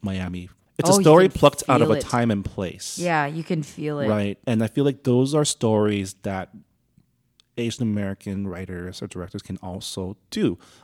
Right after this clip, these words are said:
Speaker 1: I mean, pluck out nineteen, like, na-, late nineties San Jose.
Speaker 2: <laughs> Oh,
Speaker 1: Right?
Speaker 2: God.
Speaker 1: Or San Gabriel Valley.
Speaker 2: Will we?
Speaker 1: <laughs> You know?
Speaker 2: Are we gonna do that?
Speaker 1: Eighties Koreatown.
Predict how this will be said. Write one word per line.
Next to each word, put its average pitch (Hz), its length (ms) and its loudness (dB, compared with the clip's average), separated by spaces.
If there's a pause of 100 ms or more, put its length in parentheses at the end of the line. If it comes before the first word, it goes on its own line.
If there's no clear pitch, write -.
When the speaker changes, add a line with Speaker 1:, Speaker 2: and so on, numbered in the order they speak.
Speaker 1:
I - 40 -6
mean, 107 100 0
pluck - 400 -4
out 110 340 0 (380)
nineteen, 104 720 -4
like, 98 160 -6
na-, 110 200 0
late 117 200 0
nineties 110 600 0
San 92 240 -6
Jose. 85 460 -12
Speaker 2:
<laughs> - 60 -20 (380)
Oh, 180 260 2
Speaker 1:
Right? 104 280 4
Speaker 2:
God. 196 120 0
Speaker 1:
Or 113 220 8
San 113 200 0
Gabriel 104 200 4
Valley. 85 360 -4 (120)
Speaker 2:
Will 165 260 -2
we? 185 280 0
Speaker 1:
<laughs> - 20 -2
You 196 120 4
know? 110 260 -2 (100)
Speaker 2:
Are 147 120 -8
we 170 120 -8
gonna 175 300 -4
do 170 180 -6
that? 190 340 -4 (920)
Speaker 1:
Eighties 131 440 2
Koreatown. - 640 -4